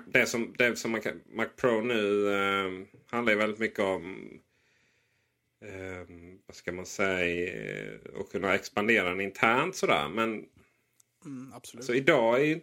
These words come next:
Speaker 1: det är inte intressant att stoppa in fyra hårddiskar i en, i en, i en Mac Pro mjukvara och raida dem, utan vad som är intressant är ju att, att seriekoppla ett par externa raidar, till exempel med hårdvaru-raid och sådär.
Speaker 2: Mm.
Speaker 1: Ehm, och,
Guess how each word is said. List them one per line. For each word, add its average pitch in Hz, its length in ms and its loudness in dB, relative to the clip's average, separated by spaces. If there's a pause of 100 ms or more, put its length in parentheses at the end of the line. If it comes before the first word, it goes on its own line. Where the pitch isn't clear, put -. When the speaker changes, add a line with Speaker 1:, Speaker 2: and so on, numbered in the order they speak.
Speaker 1:
det 165 80 4
är 165 40 8
inte 180 180 2
intressant 120 460 0
att - 40 -12
stoppa 113 180 -6
in 110 80 -2
fyra 113 240 0
hårddiskar 104 480 0
i 101 60 -2
en, 104 120 -6 (500)
i 107 120 -6
en, 104 260 -4
i - 140 -2
en 104 140 0
Mac 110 100 -2 (100)
Pro 113 220 2
mjukvara 113 420 2
och 98 60 0
raida 104 240 4
dem, 101 240 -2
utan 92 160 -8
vad 110 100 -4
som 117 100 -8
är - 20 -4
intressant 113 360 -2
är 139 60 0
ju 131 160 2
att, 107 220 0
att 107 80 -4
seriekoppla 110 520 0
ett 104 120 -6
par 104 320 0 (960)
externa 92 520 0
raidar, 131 320 4
till 80 60 -4
exempel 82 340 -8
med 92 120 -8
hårdvaru-raid 85 600 0
och 120 80 -6
sådär. 101 320 0 (260)
Speaker 2:
Mm. 104 120 -10 (160)
Speaker 1:
Ehm, 95 440 -4
och, - 400 -8